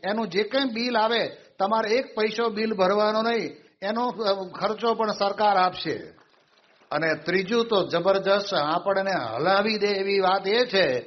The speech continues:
કે અમે તો દુબઈની અંદર જઈને આવ્યા, અબુધાબીની અંદર જઈને આવ્યા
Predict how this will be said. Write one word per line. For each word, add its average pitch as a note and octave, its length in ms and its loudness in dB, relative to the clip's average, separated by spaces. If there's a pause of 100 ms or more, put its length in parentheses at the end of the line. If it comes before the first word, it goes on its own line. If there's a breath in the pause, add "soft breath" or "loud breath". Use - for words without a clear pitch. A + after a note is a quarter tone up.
(540 loud breath)
કે E3+ 60 0
અમે E3+ 200 2
તો F#3+ 100 0
દુબઈની F#3+ 500 2
અંદર F3+ 260 0 (120)
જઈને D#3+ 340 0
આવ્યા, A#2 400 -2 (1000 soft breath)
અબુધાબીની G#3 680 4
અંદર G3 300 -2
જઈને F3+ 320 0
આવ્યા C#3+ 340 0